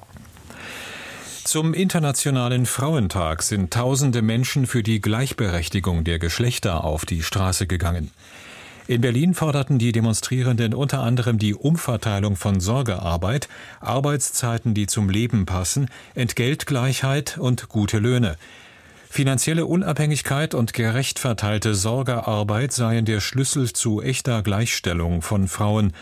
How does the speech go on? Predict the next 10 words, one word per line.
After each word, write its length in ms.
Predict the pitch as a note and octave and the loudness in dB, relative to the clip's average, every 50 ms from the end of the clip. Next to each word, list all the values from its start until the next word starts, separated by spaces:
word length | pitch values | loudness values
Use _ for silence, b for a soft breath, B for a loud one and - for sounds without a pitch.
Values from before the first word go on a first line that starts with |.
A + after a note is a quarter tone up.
| B B B B B | B B B B B
erklärte 440 | B A#2 A2 - A2 A2 G2+ - G#2 | B -4 -2 0 0 -2 0 0 0
die 160 | G#2+ G#2 G2 | 0 0 0
stellvertretende 720 | - A#2+ A#2+ - C#3 B2+ - A2+ A2 - A2+ G#2 G#2 F#2+ | 0 -2 -2 -2 -2 -2 -2 -2 0 0 0 0 0 0
Vorsitzende 600 | - - A#2 A#2+ A2 A2+ G#2 - - A2 G#2 F#2+ | 0 0 0 0 0 -2 -2 -2 -2 0 0 0
des 240 | G2 G2 - - - | 0 -2 -2 -2 -2
D 180 | G#2+ G2+ G2 | -2 -2 0
G 200 | F#2 G2 F#2+ F#2+ | 0 0 0 0
B 220 | F2+ G2+ G#2+ A2+ A2+ | 0 0 0 0 0
Berlin-Brandenburg, 1120 | G#2 F#2+ F#2 F#2 F#2 F#2 F#2 F2 - G2 A#2 B2+ A#2 G#2+ F#2+ E2 F2+ F#2 G#2 - - - | 0 0 0 2 2 2 2 2 2 0 0 0 2 0 0 0 0 0 -2 -4 -6 -6
Techen. 400 | - C#3+ C3 - - A2 E2+ E2 | -4 -2 -2 0 0 0 -2 -2